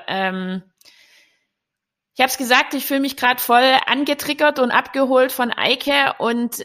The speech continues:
ähm, mein Appell und mein Statement da draußen ist einfach, Leute,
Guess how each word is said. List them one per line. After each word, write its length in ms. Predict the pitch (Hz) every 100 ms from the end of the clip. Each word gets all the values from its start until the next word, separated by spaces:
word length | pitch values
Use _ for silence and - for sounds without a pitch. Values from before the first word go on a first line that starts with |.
| -
ähm, 380 | 208 220 226 220
mein 220 | 220 233
Appell 460 | 190 220 - 240 262
und 100 | 247
mein 220 | 214 220
Statement 520 | - 214 226 240 233
da 120 | 214
draußen 440 | 214 185 208 220 214
ist 160 | 202
einfach, 540 | - 208 214 208 202 214
Leute, 640 | 202 214 220 190 185